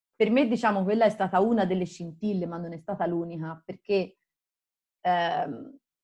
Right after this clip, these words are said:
non sarei mai andata ad indagare magari, ehm,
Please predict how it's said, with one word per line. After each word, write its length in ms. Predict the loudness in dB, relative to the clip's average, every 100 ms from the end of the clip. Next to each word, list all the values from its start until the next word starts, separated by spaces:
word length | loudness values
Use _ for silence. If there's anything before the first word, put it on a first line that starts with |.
| -8
non 220 | -4 -2
sarei 220 | 2 4 6
mai 240 | 4 4
andata 600 | 2 0 0 4 2 2
ad 120 | 0
indagare 540 | 0 0 2 2 2 0
magari, 760 | -2 0 0 0 -2 -2 -4 -6
ehm, 680 | -6 -4 -4 -8 -10 -12 -16